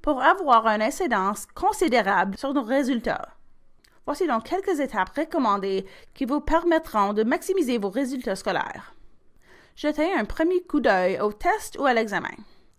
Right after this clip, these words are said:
Prenez quelques minutes pour le passer en revue. Notez le nombre de questions,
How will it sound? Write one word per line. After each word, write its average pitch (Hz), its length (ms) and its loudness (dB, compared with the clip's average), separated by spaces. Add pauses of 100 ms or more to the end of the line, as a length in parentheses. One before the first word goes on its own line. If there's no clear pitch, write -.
(360)
Prenez 302 340 2
quelques 381 340 -4
minutes 220 320 -4
pour 214 200 -4
le 214 100 -2
passer 311 420 -2
en 202 120 0
revue. - 440 -4 (560)
Notez 240 260 -2
le 330 140 2
nombre 226 360 2
de 349 80 -2
questions, 359 600 -4